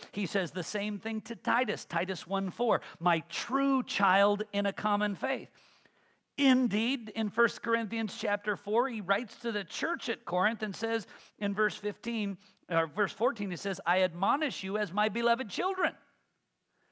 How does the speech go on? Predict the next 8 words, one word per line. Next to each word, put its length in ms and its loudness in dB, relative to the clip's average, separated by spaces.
For 240 2
though 260 6
you 180 0
have 180 -2
countless 640 -2
guides 640 0
in 220 0
Christ, 720 0